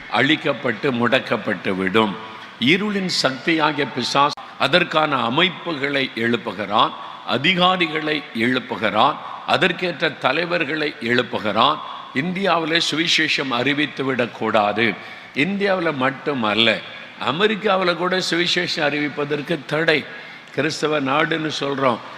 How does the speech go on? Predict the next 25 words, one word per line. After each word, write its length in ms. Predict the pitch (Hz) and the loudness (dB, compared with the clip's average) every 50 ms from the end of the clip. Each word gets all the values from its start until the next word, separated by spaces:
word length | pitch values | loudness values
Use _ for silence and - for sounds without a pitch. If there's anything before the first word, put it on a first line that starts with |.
| - - - | -16 -4 0
அங்க 280 | - 127 156 175 196 196 | 0 0 2 2 0 0
கூட 240 | 165 180 196 185 185 | 0 -2 -2 -2 -2
தெரு 280 | 165 135 - 151 160 175 | -2 0 0 0 0 0
பிரசங்கம் 520 | 156 175 170 165 151 - 156 156 151 143 135 | 0 0 0 0 2 0 0 0 0 0 0
பண்ணி 260 | 147 156 165 165 165 156 131 - - - - - - | -2 0 2 2 2 2 0 -4 -12 -16 -16 -2 0
பாவத்தை 420 | 139 151 175 175 180 170 - 170 | 2 2 2 2 -2 -4 -4 -4
விட்டு 180 | 165 156 147 147 | -4 -2 -2 0
மனம் 360 | 139 135 135 143 151 160 165 156 | 0 0 0 0 0 -2 0 0
திரும்பினா 460 | 156 147 147 143 151 143 147 160 165 151 131 | 0 0 0 -2 -2 -2 0 0 -2 -2 0
போலீஸ் 300 | 147 160 160 156 135 - 131 | 0 0 2 0 0 0 0
வருகிறாரு. 640 | 123 120 123 110 110 110 104 107 104 98 101 90 78 - - - - - - - | 0 0 2 2 0 2 2 2 2 2 0 -4 -4 -8 -12 -16 -16 -18 -8 -2
அப்போ 200 | - 135 147 170 147 131 127 147 | -2 0 2 2 2 4 4 4
உலகம் 460 | 165 180 208 196 170 190 175 160 147 135 131 | 4 4 2 0 0 0 -2 -2 0 0 0
எங்குமே 480 | 131 143 156 147 156 147 143 143 135 110 101 107 123 - - - - - - - | 0 0 0 -2 -2 0 2 2 2 2 2 0 -2 -2 -8 -14 -16 -18 -8 0
இந்த 220 | - 135 135 135 135 127 - | 2 2 4 4 4 4 4
சுவிசேஷத்தின் 920 | - 165 196 214 202 - - 180 175 165 - 180 175 - - 165 147 135 120 123 | 2 2 2 2 2 2 2 2 0 0 0 -2 -2 -2 -4 -4 -4 -2 0 2
ஒளி 260 | 143 165 175 180 185 147 - - | 2 4 4 2 2 0 -2 0
பரவிவிடக்கூடாது 1080 | 117 - 156 160 165 165 160 165 165 160 160 127 - 147 143 151 147 143 147 139 135 123 | 0 2 2 2 0 -2 -2 -2 0 -2 -2 -2 -2 -4 0 2 2 2 2 2 2 0
என்பதில் 500 | 117 110 107 104 107 104 117 156 175 165 - - - - - - - - | 0 0 2 0 0 0 2 0 0 -2 -4 -10 -16 -16 -16 -14 0 4
சாத்தான் 480 | 160 165 180 180 - - 160 160 151 135 135 | 4 4 4 2 2 0 0 0 -2 -2 -2
கவனமாயிருக்கிறான். 1120 | 131 135 143 147 143 143 143 143 139 135 131 - 113 - - - 113 110 110 104 87 78 - - - - - - | 0 0 0 0 -2 -2 0 2 2 2 2 0 0 -2 -2 0 4 4 4 4 2 -2 -8 -14 -16 -16 -4 0
என்னால் 360 | - 156 165 165 160 151 - - | 0 2 4 2 2 2 0 -2
சுவிசேஷம் 640 | - 170 202 208 196 - 185 185 170 - 170 156 139 - | -2 -2 0 2 2 2 2 0 0 0 -2 -2 -4 0
பரவ 380 | - 123 131 151 156 160 156 147 | 0 2 2 2 0 -2 -2 -4
பரவ 400 | 127 - 123 117 107 101 98 | -2 -4 -2 -2 0 0 2